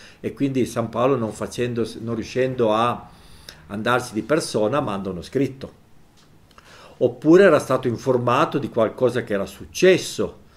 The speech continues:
e quindi cerca di rispondere alle problematiche che sono emerse. Difatti questa prima lettera ai Corinti è sostanzialmente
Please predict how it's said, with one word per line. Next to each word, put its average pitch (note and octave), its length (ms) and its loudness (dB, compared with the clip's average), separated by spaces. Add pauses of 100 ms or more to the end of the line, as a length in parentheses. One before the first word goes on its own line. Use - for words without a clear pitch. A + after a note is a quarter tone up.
(260)
e A#2+ 160 -6
quindi C3+ 580 4 (440)
cerca B2 340 2
di A2 140 -2
rispondere C3 680 2
alle A2+ 220 4
problematiche A2+ 880 0
che G#2+ 640 2
sono F#2 300 -10
emerse. G#2 640 -4 (240)
Difatti D3+ 500 0
questa D3 440 0
prima C#3 300 -2
lettera C3 400 0
ai A2+ 120 -2
Corinti D3 600 0
è F3 100 6
sostanzialmente C3 1300 -2